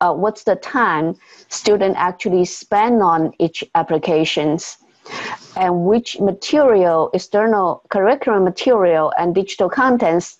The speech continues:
actually student like to go to or use it, why it's more efficiency for them. And we want to check all the distribution and receive, are they receiving all the coursework? Are they receiving all the assignments?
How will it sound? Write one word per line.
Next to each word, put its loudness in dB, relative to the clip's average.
actually 0
student 0
like 2
to 0
go 2
to 0
or 0
use 0
it, -2
why 2
it's -6
more 0
efficiency -2
for -2
them. -2
And 0
we 4
want 0
to -6
check -2
all 0
the -2
distribution 0
and 0
receive, 2
are 2
they 2
receiving 0
all 0
the -2
coursework? 0
Are 0
they 2
receiving 0
all 0
the 0
assignments? -2